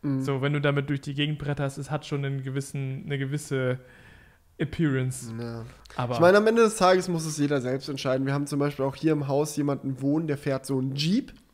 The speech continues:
Speaker 2: Mhm.
Speaker 1: Und nicht so einen, ja, ich fahre einen Jeep Grand Cherokee oder so, wie der, der uns in Norwegen rausgezogen hat, sondern ein Jeep Jeep. Das ist so ein Wrangler, höher gesetzt mit so riesigen Reifen.
Speaker 2: Ja.
Speaker 1: Und ich sag dir, ganz ehrlich, jedes Mal, wenn ich das Auto sehe, denke ich mir, "Wie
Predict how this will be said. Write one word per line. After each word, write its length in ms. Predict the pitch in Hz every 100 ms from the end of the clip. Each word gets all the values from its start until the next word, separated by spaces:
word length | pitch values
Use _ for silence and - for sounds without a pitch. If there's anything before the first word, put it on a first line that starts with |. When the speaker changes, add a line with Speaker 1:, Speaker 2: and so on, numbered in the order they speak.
| _
Speaker 2:
Mhm. 260 | 143 135 151 - -
Speaker 1:
Und 160 | 160
nicht 200 | 175 180
so 140 | 165 156
einen, 220 | 147 139
ja, 200 | 135 135
ich 100 | 131
fahre 140 | 131
einen 220 | 131 131 123
Jeep 320 | 135 127 -
Grand 280 | - 131 123
Cherokee 640 | 143 127 131 139 160 190
oder 180 | 170 170
so, 220 | 160 165
wie 100 | 143
der, 180 | 135 135
der 160 | 131 123
uns 160 | 123
in 80 | 127
Norwegen 400 | 127 147 175 185
rausgezogen 640 | 165 170 165 - 165 165
hat, 160 | 160 156
sondern 340 | 127 127 127 127 - - -
ein 180 | 127 117
Jeep 300 | - 175 165
Jeep. 240 | 135 117
Das 120 | - 131
ist 40 |
so 80 | 139
ein 160 | 135 127
Wrangler, 580 | 151 190 226 240 269 262 - _ _
höher 260 | 202 240
gesetzt 420 | 220 185 196 202 160
mit 140 | 143
so 120 | 139
riesigen 460 | 135 170 180 156 139
Reifen. 380 | 120 120 123 - - - -
Speaker 2:
Ja. 120 | 135
Speaker 1:
Und 120 | 165 190
ich 100 | 170
sag 240 | 233 277
dir, 160 | 285 285 - _ -
ganz 200 | 240 277
ehrlich, 320 | - 247 247
jedes 280 | 214 311 311
Mal, 200 | 269 240
wenn 100 | 240
ich 80 | 233
das 140 | 226
Auto 260 | 202 220 208
sehe, 160 | 180
denke 160 | 180 160
ich 100 | 175
mir, 200 | 196 170
"Wie 140 | 139